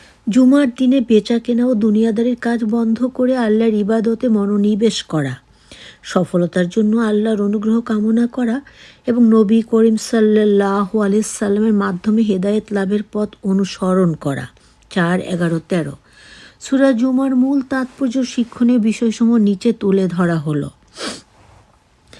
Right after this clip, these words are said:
আল্লাহর পবিত্রতা ও রা-, রাসূলের দায়িত্ব। সূরার শুরুতে আল্লাহ তাআলার পবিত্রতা ঘোষণা করা হয়েছে এবং আমাদের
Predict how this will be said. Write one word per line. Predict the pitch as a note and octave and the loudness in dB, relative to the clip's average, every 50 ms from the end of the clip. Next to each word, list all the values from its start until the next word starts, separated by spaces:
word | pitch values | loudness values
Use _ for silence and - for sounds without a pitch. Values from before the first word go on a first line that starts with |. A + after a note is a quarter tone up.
| - - - - - - | -20 -20 -20 -20 -4 2
আল্লাহর | - F3+ F#3 F#3+ F#3 G3 F#3+ F#3 - | 4 6 8 8 8 6 4 2 0
পবিত্রতা | G3+ F#3 E3+ G3 G3 - - - G#3 G3 - A3 | 0 0 2 0 -2 -2 -2 -4 -2 0 0 0
ও | G3+ | 2
রা-, | F#3+ E3 - - | 0 0 -2 -4
রাসূলের | F#3+ F3 E3+ - - G3+ G3 G3 E3+ D3 | -4 -2 -2 -2 0 0 2 0 0 0
দায়িত্ব। | D#3+ D#3 C#3+ C3 - _ - - C#3 C3 A#2+ _ _ _ _ - _ _ - | -2 -4 -4 -6 -8 _ -14 -12 -12 -12 -12 _ _ _ _ -20 _ _ -16
সূরার | - - - G3 F#3+ F#3+ F3+ | -2 4 4 6 8 6 4
শুরুতে | - - - A3 G#3 A#3+ B3 A#3+ - G#3 F#3 G#3+ D4 - _ _ - | 4 0 0 0 2 2 0 0 0 0 0 0 -2 -6 _ _ -2
আল্লাহ | - F3+ F3+ F#3 F#3+ F#3+ F#3 | 0 2 4 4 4 2 0
তাআলার | F#3 - E3+ F3 F3+ F#3+ G3+ G#3+ G#3 | 0 -2 -2 0 0 0 0 -2 0
পবিত্রতা | - A#3 A3+ A3 B3 A#3+ - B3 B3 - A#3+ | 0 0 0 0 -2 -4 -2 -4 -4 -2 -2
ঘোষণা | A#3 - B3 A3+ - B3 A3+ A#3 A#3 | -4 -2 -2 -4 -2 -2 -2 -2 -2
করা | A#3 - A#3 A#3 B3 | -2 -4 -4 -4 -4
হয়েছে | A#3+ - B3+ B3+ B3+ B3+ - - A3+ B3 C#4+ - - - - - - - - - - _ - | -2 -2 -2 -2 -2 -4 -2 -2 -2 -2 -2 -6 -14 -20 -20 -20 -20 -20 -20 -20 -14 _ 2
এবং | A#3 A3 A3+ A3+ G#3+ | 4 4 4 4 4
আমাদের | G#3+ G#3 A3 G#3 A#3+ | 4 2 2 2 0